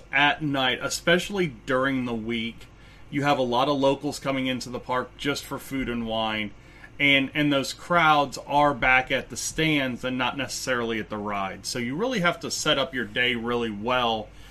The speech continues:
knowing when you're there, when the crowd's gonna pick up, and when you should kinda attack some of those stands versus riding some rides. So, yeah, really, really have to, uh, really have to think about that one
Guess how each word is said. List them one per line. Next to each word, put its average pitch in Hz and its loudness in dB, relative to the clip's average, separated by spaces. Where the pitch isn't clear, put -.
knowing 151 4
when 151 2
you're 156 2
there, 131 2
when 139 -2
the 151 -2
crowd's 135 0
gonna 131 -4
pick - -4
up, 110 -2
and 120 -2
when 135 0
you 131 -2
should 117 -6
kinda 143 4
attack 131 -2
some 143 -2
of 131 -6
those 131 -4
stands 123 -2
versus 117 -8
riding 107 -2
some 98 -10
rides. 95 -8
So, 107 -4
yeah, 165 8
really, 185 6
really 196 4
have 175 4
to, 160 4
uh, 131 2
really 214 6
have 214 2
to 170 -2
think 196 0
about 151 4
that 139 4
one 120 -2